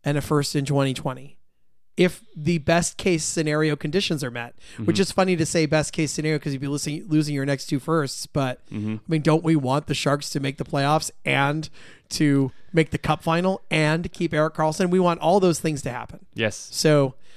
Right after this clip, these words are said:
Speaker 1: uh, here's the other condition. If the Sharks trade Erik Karlsson to an Eastern Conference team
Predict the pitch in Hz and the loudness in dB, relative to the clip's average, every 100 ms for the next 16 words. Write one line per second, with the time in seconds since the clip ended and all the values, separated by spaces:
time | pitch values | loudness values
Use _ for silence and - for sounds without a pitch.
0 | - - - 156 151 - 196 185 196 180 | -20 -20 -6 2 2 2 2 4 6 6
1 | 180 170 135 - - - - - - - | 4 2 -2 -4 -12 -16 -20 -20 -18 4
2 | 175 196 - 262 202 180 170 - - 185 | 4 6 4 4 4 4 2 -4 -2 2
3 | 180 139 131 - - 151 170 - 170 165 | 2 0 -4 -8 0 2 2 0 2 2
4 | - 135 151 135 - - 175 185 - 214 | 0 -4 0 -2 -2 -2 0 2 2 2
5 | 214 - 160 165 160 165 151 - - - | 2 0 2 2 4 2 2 -6 -8 -2
6 | 175 123 | -2 -2